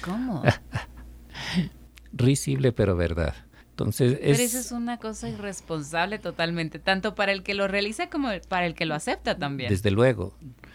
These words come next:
Speaker 2: O sea, si a ti te están ofreciendo hacerte una lipo en tu casa, pues yo ya dudaría.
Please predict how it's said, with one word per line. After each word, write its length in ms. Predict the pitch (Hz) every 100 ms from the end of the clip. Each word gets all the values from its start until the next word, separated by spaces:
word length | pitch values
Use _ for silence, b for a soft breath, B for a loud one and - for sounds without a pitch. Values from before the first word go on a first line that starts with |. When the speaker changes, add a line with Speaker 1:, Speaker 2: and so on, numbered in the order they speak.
| b b
Speaker 2:
O 40 | -
sea, 400 | - 95 82 82
si 420 | 107 117 101 92 -
a 140 | 107
ti 160 | - 143
te 140 | -
están 280 | 120 127 117
ofreciendo 480 | 113 107 - 117 110
hacerte 380 | 95 113 - 113
una 240 | 104 95
lipo 380 | 90 113 - 98
en 80 | 95
tu 180 | -
casa, 400 | - 110 - 123
pues 480 | - - 90 - -
yo 300 | - 101 127
ya 300 | 104 110 120
dudaría. 680 | 120 127 107 90 131 107 92